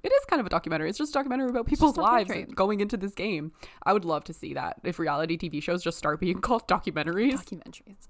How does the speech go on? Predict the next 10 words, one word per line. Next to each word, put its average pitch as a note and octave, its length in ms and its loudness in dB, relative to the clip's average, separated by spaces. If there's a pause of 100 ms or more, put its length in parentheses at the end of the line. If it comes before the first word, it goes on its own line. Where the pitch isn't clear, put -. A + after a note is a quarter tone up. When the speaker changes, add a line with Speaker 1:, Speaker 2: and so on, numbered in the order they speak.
Speaker 2:
And D#4+ 140 2
some D4+ 200 4
documentaries C#4+ 640 2
are, G3+ 100 2
like, F#3+ 180 0
really F#3 300 -2
biased - 520 -6
too, - 320 -10
right? A3 280 -6
Speaker 1:
Uh, G3 440 -2